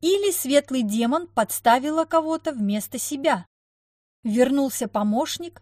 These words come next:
с распечаткой двух фотографий спокойной, короткостриженной женщины в фас и в профиль. Генерал узнал ее. Она.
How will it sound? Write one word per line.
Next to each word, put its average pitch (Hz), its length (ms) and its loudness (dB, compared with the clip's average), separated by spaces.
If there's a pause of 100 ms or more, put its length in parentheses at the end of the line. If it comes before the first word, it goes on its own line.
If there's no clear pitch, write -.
с - 140 -12
распечаткой 240 720 -4
двух 208 340 -8
фотографий 226 800 -4 (240)
спокойной, 359 800 -2 (220)
короткостриженной 220 920 -4
женщины 190 560 -4
в - 40 -20 (120)
фас 254 520 -2
и 240 100 -10
в - 100 -18
профиль. 196 580 -12 (920)
Генерал 226 760 2
узнал 220 500 -2
ее. 185 420 -6 (1080)
Она. 226 560 0